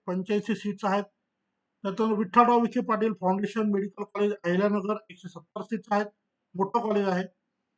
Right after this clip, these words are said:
त्यानंतर काशीबाई नवले पुणे एकशे सत्तावीस सीट्स आहेत. अश्विनी रुरल मेडिकल कॉलेज सोलापूर पंच्याऐंशी सीट्स आहेत. उल्हासराव पाटील मेडिकल कॉलेज बेळगाव एकशे सत्तर सीट्स आहेत. व्ही के वालावलकर रुरल मेडिकल कॉलेज रत्नागिरी एकशे सत्तावीस सीट्स आहेत.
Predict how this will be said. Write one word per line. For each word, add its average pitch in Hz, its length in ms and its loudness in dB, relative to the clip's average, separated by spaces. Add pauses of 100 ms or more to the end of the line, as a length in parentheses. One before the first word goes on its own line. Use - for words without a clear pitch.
(180)
त्यानंतर 214 280 -2
काशीबाई 220 440 2
नवले 233 260 4
पुणे 226 320 0
एकशे 196 200 -2
सत्तावीस 202 440 -2
सीट्स - 240 -8
आहेत. 190 180 -2 (760)
अश्विनी 233 380 2
रुरल 233 300 6
मेडिकल 226 420 2
कॉलेज 226 200 2
सोलापूर 196 440 0
पंच्याऐंशी 190 540 -4
सीट्स 190 260 -10
आहेत. 196 160 2 (600)
उल्हासराव 226 480 6
पाटील 220 280 0
मेडिकल 214 360 -2
कॉलेज 214 240 0
बेळगाव 202 300 0
एकशे 190 240 -4
सत्तर - 340 -14
सीट्स 202 260 -4
आहेत. 196 160 2 (720)
व्ही 196 100 2
के 254 120 0
वालावलकर 233 580 6
रुरल 220 380 2
मेडिकल 214 440 0
कॉलेज 214 240 2
रत्नागिरी 190 580 -4
एकशे - 200 -12
सत्तावीस 202 440 -4
सीट्स - 240 -10
आहेत. 208 180 2